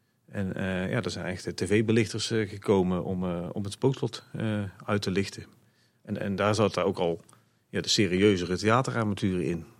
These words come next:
Met verschillende lenzen en, eh, en wat je bij de Indische Waterlelies nog niet had.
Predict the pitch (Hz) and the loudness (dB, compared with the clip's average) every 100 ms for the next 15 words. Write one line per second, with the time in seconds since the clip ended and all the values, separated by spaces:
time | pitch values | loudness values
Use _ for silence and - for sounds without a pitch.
0 | - - - - 110 95 92 92 90 95 | -14 -10 -6 0 2 4 4 2 2 0
1 | 87 - 78 78 80 80 - - _ _ | 0 0 -4 -4 -4 -4 -8 -18 _ _
2 | _ _ 110 98 - 80 85 - 90 101 | _ _ -6 -4 -2 -2 -2 0 2 2
3 | 87 85 80 92 110 101 85 - | 2 0 -2 0 0 2 -2 -4